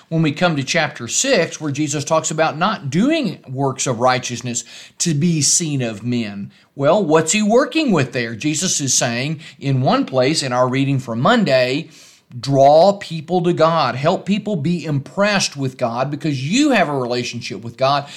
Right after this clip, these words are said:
and they want what you have. In Matthew six, then Jesus is going to be saying,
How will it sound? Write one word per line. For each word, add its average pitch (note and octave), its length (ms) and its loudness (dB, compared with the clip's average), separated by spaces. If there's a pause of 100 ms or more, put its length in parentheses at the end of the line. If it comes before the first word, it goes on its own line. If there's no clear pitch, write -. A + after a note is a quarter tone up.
(160)
and B2+ 120 -2
they D3+ 140 4
want C#3+ 420 0
what D#3 220 0
you D#3 240 0
have. C3+ 560 -2 (240)
In C#3 160 -4
Matthew B2+ 380 -4
six, D#4 380 0
then C#3 180 -2
Jesus C3 260 -4
is A2+ 80 -8
going B2 280 -2
to A#2+ 40 -6
be A2+ 160 -4
saying, A#2 440 -4